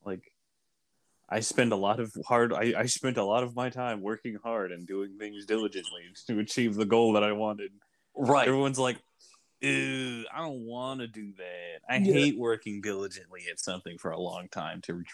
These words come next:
Speaker 1: achieve a result that is admirable." <laughs>
Speaker 2: Right. Like, "Oh no, that's not fun at all."
Speaker 1: Yeah.
Speaker 2: But
Speaker 1: They're
Speaker 2: I
Speaker 1: like,
Speaker 2: do
Speaker 1: they're like, "Do you take protein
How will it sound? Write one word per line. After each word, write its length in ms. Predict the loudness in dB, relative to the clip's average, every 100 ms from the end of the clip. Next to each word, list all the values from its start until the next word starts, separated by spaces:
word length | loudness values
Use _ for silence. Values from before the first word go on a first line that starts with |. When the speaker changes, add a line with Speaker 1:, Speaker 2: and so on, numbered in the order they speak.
| -8
Speaker 1:
achieve 320 | 0 0 0
a 60 |
result 400 | 0 -2 -2 -4
that 140 | -6 -6
is 140 | -6 -8
admirable." 720 | -8 -6 -6 -8 -4 -4 0 2
<laughs> 340 | 4 2 -4 -4
Speaker 2:
Right. 260 | 2 4 4
Like, 180 | 0 2
"Oh 240 | 4 4 2
no, 280 | 0 0
that's 220 | -2 -6 -6
not 240 | -10 -8
fun 220 | -10 -10
at 80 | -8
all." 260 | -8 -10 -14 _ _ _ _ _ _ -4
Speaker 1:
Yeah. 340 | -2 -2 -8 -14 _ _ _ _ _ _ _ _ _ _ _ _ _
Speaker 2:
But 120 | 2
Speaker 1:
They're 100 | 4
Speaker 2:
I 80 | 4
Speaker 1:
like, 0 |
Speaker 2:
do 60 | 2 0 -4 -14 _ _ _
Speaker 1:
they're 160 | -2 -2
like, 180 | -2
"Do 80 | -4
you 80 | -4
take 240 | -2 -2
protein 600 | 2 0 2 -2 -2 -4